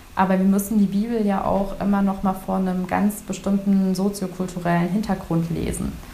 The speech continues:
Und, ähm, genau bei dieser Bibelstelle geht es eigentlich darum, ähm, es geht um Onan und,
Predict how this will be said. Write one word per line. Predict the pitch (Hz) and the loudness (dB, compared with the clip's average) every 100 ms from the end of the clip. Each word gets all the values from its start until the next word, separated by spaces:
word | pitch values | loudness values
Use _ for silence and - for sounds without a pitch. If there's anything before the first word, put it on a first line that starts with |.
| - - - - | -16 -18 -14 -4
Und, | 165 175 170 - 175 | 0 2 0 -2 -4
ähm, | 175 170 170 | -2 0 0
genau | 180 175 196 | 0 4 4
bei | 180 | 4
dieser | 185 208 | 2 2
Bibelstelle | 214 220 214 208 196 190 | 0 0 0 2 0 0
geht | 190 190 | -2 -4
es | 190 | -4
eigentlich | - 165 240 226 208 | -2 0 -2 -4 -4
darum, | 214 202 - 208 214 214 214 175 | -2 -4 -2 0 2 2 0 2
ähm, | 185 185 190 - - - - - - - - | 2 2 0 -2 -14 -18 -18 -18 -18 -18 -4
es | 196 | -2
geht | 175 165 | 0 0
um | 160 | 2
Onan | 175 226 240 254 254 262 - | 2 2 2 0 0 -2 0
und, | 190 180 | -2 -2